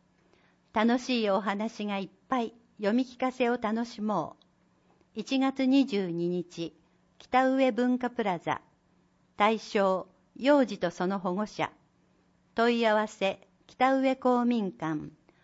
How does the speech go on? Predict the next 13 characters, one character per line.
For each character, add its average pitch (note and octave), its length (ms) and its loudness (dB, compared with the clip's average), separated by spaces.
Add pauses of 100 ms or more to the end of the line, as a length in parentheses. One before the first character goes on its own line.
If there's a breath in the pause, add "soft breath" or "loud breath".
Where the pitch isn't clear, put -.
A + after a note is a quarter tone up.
(300)
九 C#4+ 220 2
八 C#4 380 -2
七 G3 280 -2
の D#3 240 -4 (200)
五 B3 240 2
九 A#3+ 360 -2
五 F3+ 340 -2
零。 E3 300 -6 (1600)
北 C#4 300 4
上 C4+ 180 4
公 C4 240 4
民 A#3 300 2
館、 E3 380 -2